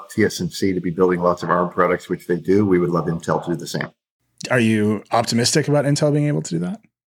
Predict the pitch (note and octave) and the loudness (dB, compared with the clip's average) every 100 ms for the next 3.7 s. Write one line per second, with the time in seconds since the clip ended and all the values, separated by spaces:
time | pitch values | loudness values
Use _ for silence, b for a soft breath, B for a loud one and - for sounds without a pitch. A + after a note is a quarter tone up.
0 | - - C4 C4 - B2 G2+ F2+ - G#2+ | 0 0 2 0 2 4 4 2 0 0
1 | A2 G#2+ G#2 F#2 E2+ G2 F#2+ F2 F#2+ G2 | 0 2 2 0 -2 0 0 2 2 2
2 | G2 G2+ G#2+ B2 - - - F2+ E2+ E2+ | 0 0 0 -2 -4 -12 -14 -10 -4 -2
3 | - D#2 D#2+ - - D#2 C#3 | -4 -2 -2 -2 0 2 0